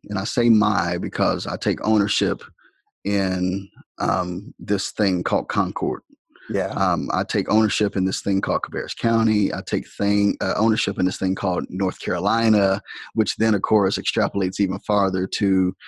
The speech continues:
Speaker 1: the United States. My community, um, I'm passionate about, and my community is not, um, binary. I don't, I don't think of it as us versus them. And if we are honest,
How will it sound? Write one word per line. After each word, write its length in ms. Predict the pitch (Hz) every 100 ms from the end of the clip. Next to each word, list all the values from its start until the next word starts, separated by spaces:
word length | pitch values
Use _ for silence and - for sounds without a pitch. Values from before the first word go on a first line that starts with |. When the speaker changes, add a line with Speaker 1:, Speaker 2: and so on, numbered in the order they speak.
| - -
Speaker 1:
the 80 |
United 320 | 95 92 85 82
States. 460 | - 92 78 -
My 220 | - 104 107
community, 840 | - 101 117 131 120 101 98 98 - - - -
um, 240 | 98 92
I'm 160 | 90 95
passionate 500 | 113 123 120 104 95
about, 280 | 90 87 69
and 100 | 98
my 160 | 107 104
community 720 | 98 104 110 139 120 117 -
is 180 | 110 104
not, 480 | 107 110 107 101 - _ _ - - _
um, 380 | - - 85 85 - _ _ -
binary. 640 | 98 107 110 110 92 -
I 100 | 80
don't, 160 | 104 104 -
I 80 |
don't 200 | 107 104
think 380 | - - 123 120
of 140 | 104 92
it 120 | - -
as 180 | 98 -
us 260 | 101 98 -
versus 440 | - 87 - 92 -
them. 380 | 92 87 71 67 -
And 200 | 107 104
if 200 | 95 107
we 180 | 110 113
are 160 | - -
honest, 680 | 110 117 107 - - - -